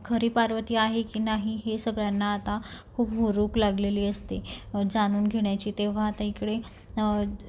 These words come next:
सुमित्रा म्हणते की, "अहो, तुम्ही काही करा आणि त्या हिम्मतरावांना बोलवून घ्या.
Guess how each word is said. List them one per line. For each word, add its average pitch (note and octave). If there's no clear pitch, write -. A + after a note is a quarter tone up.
सुमित्रा G#3+
म्हणते A3
की, G#3+
"अहो, G#3+
तुम्ही A3+
काही A3+
करा G#3+
आणि G#3+
त्या A3+
हिम्मतरावांना G#3
बोलवून G#3
घ्या. G#3